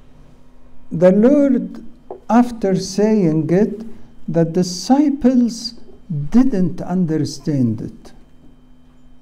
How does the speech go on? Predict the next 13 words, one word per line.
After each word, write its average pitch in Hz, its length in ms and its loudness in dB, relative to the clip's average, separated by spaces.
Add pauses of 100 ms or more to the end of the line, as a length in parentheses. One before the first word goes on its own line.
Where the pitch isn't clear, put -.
(580)
And 190 180 -2
they 226 360 0 (680)
asked 208 680 -2
the 139 140 -2
Lord, 123 640 -4 (480)
"What 247 400 -4
that 196 340 -6
does 180 380 -2
mean?" 123 600 0 (1300)
And 180 200 -2
the 190 80 -2
Lord 247 440 -2 (220)
didn't 156 680 -2